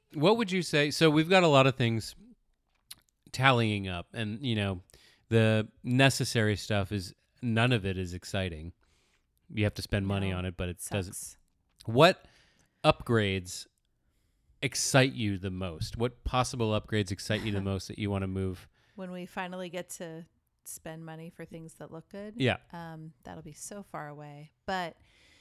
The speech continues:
Speaker 2: our bathroom, the master bath, is a little bit of a crazy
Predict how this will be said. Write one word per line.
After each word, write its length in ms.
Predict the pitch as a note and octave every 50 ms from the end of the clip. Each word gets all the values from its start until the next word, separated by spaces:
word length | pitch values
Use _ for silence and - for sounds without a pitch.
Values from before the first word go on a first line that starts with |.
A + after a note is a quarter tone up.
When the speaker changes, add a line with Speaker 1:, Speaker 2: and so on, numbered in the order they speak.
| _ _ _ _ _ _ _ _ _ _ _ _ _ _ _ _
Speaker 2:
our 140 | - F#3+ F#3
bathroom, 720 | D#3 D#3+ C#3+ D3 D3+ - - - F3+ F#3 G3 A3 B3 D4 D4+ _
the 60 | A#3+
master 320 | G3 G3 G3 F#3+ - - F3
bath, 500 | - D3+ D3 D3 D#3+ G3 - - - - _
is 200 | F#3+ F#3 E3+ E3
a 60 | F3
little 720 | E3+ E3+ D#3+ E3 F3 F3 E3+ E3+ E3 E3+ E3 F3 F3 E3 _ _
bit 340 | E3 D#3+ E3 E3 D#3+ - _ _ -
of 280 | F#3 E3+ E3 E3 D#3+ - -
a 60 | F3
crazy 840 | - - - - F3+ E3 D#3+ E3+ D#3+ - F3 D#3 D#3 D#3 D#3+ D#3+